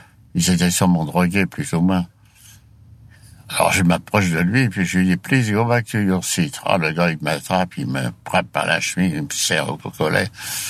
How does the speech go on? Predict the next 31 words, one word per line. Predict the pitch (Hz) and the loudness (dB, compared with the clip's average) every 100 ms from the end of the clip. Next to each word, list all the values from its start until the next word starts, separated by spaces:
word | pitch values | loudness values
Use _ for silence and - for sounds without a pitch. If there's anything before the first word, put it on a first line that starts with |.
| - - - | -12 -8 0
et | 95 | 2
il | 90 | 4
me | 95 | 4
dit, « | 90 101 101 92 95 92 - _ _ _ _ _ _ _ - | 2 2 0 -2 -4 -6 -16 _ _ _ _ _ _ _ -2
I | 90 | 0
will | 101 110 98 - - | 2 0 0 -6 -6
break | - 139 - | 0 0 0
your | 123 110 | -4 -2
head. » | 101 90 | -2 -4
Je | 95 | -4
vais | 95 | -2
vous | 95 - - | -4 -6 -2
casser | 117 - 104 | 0 0 -4
la | 87 | -4
tête, | - 69 - | -6 -10 -10
à | 101 | -14
vous. | 82 - _ _ _ _ _ _ _ _ _ _ _ - - | -16 -16 _ _ _ _ _ _ _ _ _ _ _ -6 2
Ah, | 92 | 2
là, | 85 | 2
je | - | 0
suis | - | -2
coincé, | 90 - 113 110 - 123 | -2 0 2 2 2 0
là. | 85 87 - - | 0 -4 -6 0
Alors, | 95 107 95 | 2 2 2
heureusement, | 92 98 98 92 98 | 0 0 -2 0 0
il | 98 | 2
y | |
a | 87 | 2
ma | 92 | 0
petite | 87 - 90 - | -2 -2 -4 -2
Mariette. | 76 80 80 82 87 | -2 0 -2 -4 -6